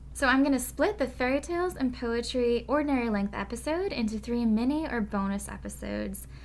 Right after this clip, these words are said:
I'll go through three passages and look at how the biblical authors inform us theologically and artistically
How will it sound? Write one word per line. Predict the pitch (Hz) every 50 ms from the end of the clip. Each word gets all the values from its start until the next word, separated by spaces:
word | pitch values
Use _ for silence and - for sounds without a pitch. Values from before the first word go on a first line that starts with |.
| - - -
I'll | 233 233
go | 233 262 254
through | 247 247 220 208
three | - - 233 254 330 359
passages | - - 202 202 - - - 226 - 277 320 359 392 370 - -
and | - 226 220
look | 220 220 -
at | 202 208
how | 208 214
the | 196 208
biblical | 190 - 214 226 233 - 285 - - 349 -
authors | - 220 202 196 208 208 - 208 208 202 190 190 -
inform | - 214 208 208 208 - - 214 214 208 196
us | 190 190 - -
theologically | - - 254 285 311 392 262 226 196 202 - 240 247 - 320 330 359 370 - - - - - - -
and | 233 226
artistically | 226 226 220 - 233 214 - - 190 - - 185 180 - - 202